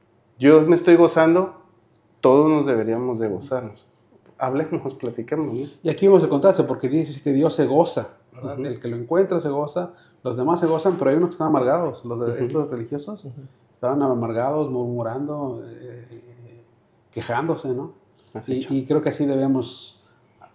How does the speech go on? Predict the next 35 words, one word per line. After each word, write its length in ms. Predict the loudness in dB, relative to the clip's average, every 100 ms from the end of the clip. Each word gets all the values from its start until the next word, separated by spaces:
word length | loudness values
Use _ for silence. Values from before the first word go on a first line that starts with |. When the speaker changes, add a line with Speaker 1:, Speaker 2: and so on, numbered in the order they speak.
| _ _ _ -6
Speaker 2:
alertarnos 540 | -2 -2 0 0 0
nosotros 320 | 0 -4 -8 -8
que 100 | -8
no 120 | -6
nos 160 | -8
pase. 320 | -10 -14 -14 _ _ _ -20 -20 -20 -20 -20 -20 _
Y 100 | 2
la 160 | 6 6
tercera, 520 | 6 4 4 4 6 8
eh, 260 | 8 6
parábola, 420 | 6 8 8 8
la 60 | 8
tercera 320 | 4 6 6
parte, 400 | 8 6 4 -4 -6
está 240 | -10 -2 0
dividida 240 | 2 2
en 120 | 2
dos, 180 | 2 2
porque 200 | 0 -4
habla 140 | -2 -2
de 60 |
dos 180 | -2 -4
hijos. 200 | -4 -4
Vamos 220 | -4 -4 -6
con 120 | -8
el 60 |
primero, 340 | -6 -6 -2 -2
dice 340 | -4 -6 -8 -10
el 80 |
versículo 380 | -14 -10 -2 2
once, 140 | 2 0
y 20 |
también 280 | 0 2 4
dijo 360 | 2 -4 -8 _ _
Jesús, 460 | -14 -10 -10 -10 -16